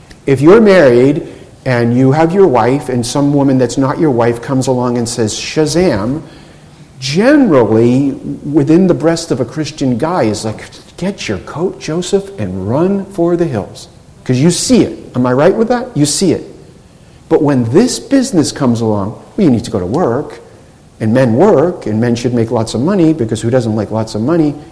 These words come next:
It's trickier. It's, it, it's a trickier form of skin, sin. I would say when Saul kills his thousands and David kills his ten thousands, I think sexual immorality kills its thousands, and worldliness,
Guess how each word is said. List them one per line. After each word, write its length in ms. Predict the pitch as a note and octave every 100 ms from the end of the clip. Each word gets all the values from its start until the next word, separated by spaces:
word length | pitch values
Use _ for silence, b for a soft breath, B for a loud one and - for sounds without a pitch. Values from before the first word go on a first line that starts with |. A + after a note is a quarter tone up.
| B - -
It's 160 | -
trickier. 520 | - - C3+ - C2+ - - - - - - _ - - - - - - -
It's, 200 | - - -
it, 140 | G#2+ -
it's 160 | G#2+
a 60 | G2
trickier 440 | - B2+ A#2 G#2+
form 240 | F2+ G#2+ F2+
of 100 | F2+
skin, 360 | - G#2+ -
sin. 340 | - - G#2 E2 B B B
I 120 | C3+
would 140 | C3 B2+
say 200 | - B2+
when 100 | A#2
Saul 360 | - C#3 C3
kills 320 | C3 C#3 C3 C3
his 340 | A#2 A2+ B B B B
thousands 680 | A2 - C3 G#3+ A#2+ A#2 A2+
and 100 | G#2+
David 300 | A#2+ A#2+ A2
kills 320 | C3 A#2+ -
his 300 | G#2+ F#2+ - A2
ten 220 | - B2+
thousands, 540 | B2 A2 F#2+ F#2+ F2+ - B B -
I 120 | C3
think 200 | C3+ A2+
sexual 460 | - B2+ - -
immorality 480 | A#2 A2 G2+ C3 A#2+
kills 260 | G2+ A2+ G2+
its 160 | G2+
thousands, 520 | - G#2 A2+ G#2 G2+ -
and 280 | G2 G2+ G#2
worldliness, 920 | B2+ C#3 B2+ A2 F#2 E2 D#2+ - -